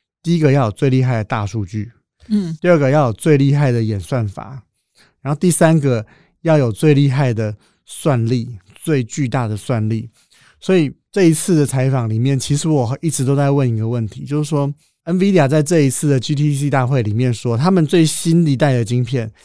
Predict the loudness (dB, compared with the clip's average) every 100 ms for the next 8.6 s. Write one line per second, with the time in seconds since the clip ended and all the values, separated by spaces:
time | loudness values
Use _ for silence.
0 | _ -4 0 0 0 0 0 -2 -2 0
1 | 0 2 0 0 0 -2 -6 _ _ _
2 | -8 0 2 4 2 2 2 0 -4 -6
3 | -4 -2 -4 -6 -6 -6 -6 -10 -8 -2
4 | 2 4 4 2 0 -6 -6 -8 -6 -4
5 | 0 4 4 2 0 -2 -4 -6 -2 0
6 | 0 -4 _ _ _ -10 -2 -2 -2 -6
7 | _ _ _ -8 0 2 2 0 -2 0
8 | 0 -2 -4 -6 -8